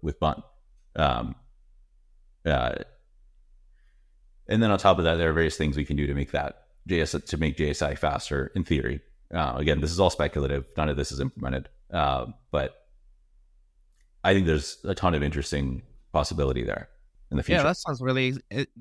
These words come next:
Speaker 2: that sounds really exciting, actually. Like, from the React Native developer point of view, like,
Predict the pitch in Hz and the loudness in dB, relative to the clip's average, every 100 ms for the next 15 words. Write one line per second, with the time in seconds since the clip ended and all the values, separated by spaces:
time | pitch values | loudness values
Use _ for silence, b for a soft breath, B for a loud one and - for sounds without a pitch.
0 | 113 - 175 - 139 123 127 120 117 120 | -10 -2 0 2 0 2 2 0 -2 -2
1 | 110 101 95 95 - 95 92 107 101 - | 0 0 -2 -2 0 0 0 -2 -2 0
2 | 110 107 101 104 104 98 104 101 95 95 | 0 2 0 0 0 2 0 0 -2 -2
3 | 101 104 113 107 113 113 110 123 147 143 | -2 -2 -4 -4 -4 -4 -2 0 0 0
4 | 110 107 | -2 -2